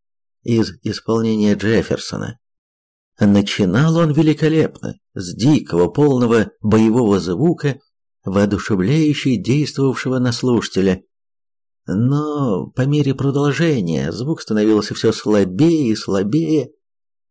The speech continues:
а последнее колено обыкновенно прерывалось на половине свистом и шипением. Требуется хорошее здоровье, чтобы играть на волынке. Юный Джефферсон научился играть только одну мелодию, но я ни разу не слыхал,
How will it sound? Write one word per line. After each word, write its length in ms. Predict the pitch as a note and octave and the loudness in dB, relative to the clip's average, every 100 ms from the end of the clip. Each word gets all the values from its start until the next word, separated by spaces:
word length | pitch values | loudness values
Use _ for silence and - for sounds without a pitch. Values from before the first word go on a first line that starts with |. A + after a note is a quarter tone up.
| _ _ - | _ _ -4
а 120 | D3 | -2
последнее 600 | F3 - C3+ C#3 D3 D3 | 0 0 0 0 2 0
колено 500 | D3 B2+ A2 B2+ B2+ | -2 -2 0 0 -2
обыкновенно 640 | A#2+ A#2+ A2 G2 G#2 A2 | -4 -2 0 2 0 -2
прерывалось 760 | A2 G2 G2+ A2 F2+ F2+ F#2+ - | -2 0 2 2 2 0 0 -2
на 100 | G2 | -6
половине 560 | G2+ A2 F#2+ F2+ F#2+ G2+ | -2 0 2 0 0 -2
свистом 600 | F#2+ D2 C#2+ - F#2+ G2+ | -2 -2 -4 -4 -4 -4
и 40 | |
шипением. 580 | - - A1+ B1 - - _ _ _ _ _ _ _ _ _ | -4 -6 -6 -8 -12 -16 _ _ _ _ _ _ _ _ _
Требуется 520 | - F2 E2 F#2 F2 | -2 0 2 2 0
хорошее 440 | - F#2 F2+ F2+ F2+ | -2 0 0 -2 -4
здоровье, 460 | E2 E2+ A2 D3+ | -2 -2 -2 -2
чтобы 360 | G#2 F2 E2 D#2 | -6 -6 -4 -4
играть 300 | E2 F2+ F2 | -2 -4 -2
на 100 | F#2+ | -4
волынке. 500 | A2+ C#3+ C3 - _ _ _ _ _ _ _ - | -2 -4 -6 -12 _ _ _ _ _ _ _ -6
Юный 540 | F2 A2 E3+ D#3+ C#3+ | -2 -2 -2 0 0
Джефферсон 800 | G2+ D3+ E3 C#3+ - C#3+ C#3 C3+ _ | 0 -2 -2 -8 -8 -8 -8 -10 _
научился 600 | G#2 G2 F#2 E3+ D#3 - | 0 0 0 0 0 0
играть 280 | A2 C#3 C3 | -2 0 -2
только 460 | B2+ C3+ A#2+ A2+ - - | -2 -2 -2 -4 -6 -6
одну 360 | G2+ G2 A2 | -6 -2 -2
мелодию, 560 | G#2+ F#2+ F#2 F2+ F#2 F#2 | 0 2 4 2 2 2
но 120 | G2 | 2
я 260 | A2 E3+ E3 | 2 0 -2
ни 200 | C#3 B2 | -2 -2
разу 440 | A2 C#3+ F3 D3 | 0 -2 -2 -4
не 160 | B2+ A2+ | -4 -2
слыхал, 640 | G#2+ G2 - D#3+ D#3 | -2 -2 -2 -2 -2